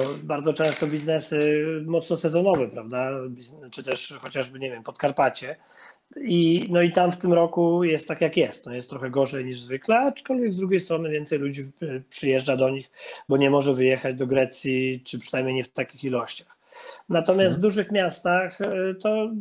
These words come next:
Speaker 1: jest jak było tak naprawdę i generalnie rzecz biorąc, to tam, gdzie, tam, gdzie ten biznes, y,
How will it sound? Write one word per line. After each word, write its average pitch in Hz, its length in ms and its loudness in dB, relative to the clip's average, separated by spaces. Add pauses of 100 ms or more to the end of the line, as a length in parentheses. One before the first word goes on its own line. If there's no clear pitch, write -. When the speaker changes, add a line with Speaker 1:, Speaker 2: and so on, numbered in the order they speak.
(200)
Speaker 1:
jest 269 360 -2
jak 247 260 -6
było 311 260 4
tak 151 200 -8
naprawdę 127 560 -6
i 127 280 -14 (340)
generalnie 156 440 2
rzecz 160 180 -2
biorąc, 165 360 2
to 170 120 0
tam, 170 240 0
gdzie, 170 460 0 (680)
tam, 170 200 2
gdzie 175 140 2
ten 165 200 2
biznes, 175 560 0
y, 151 460 2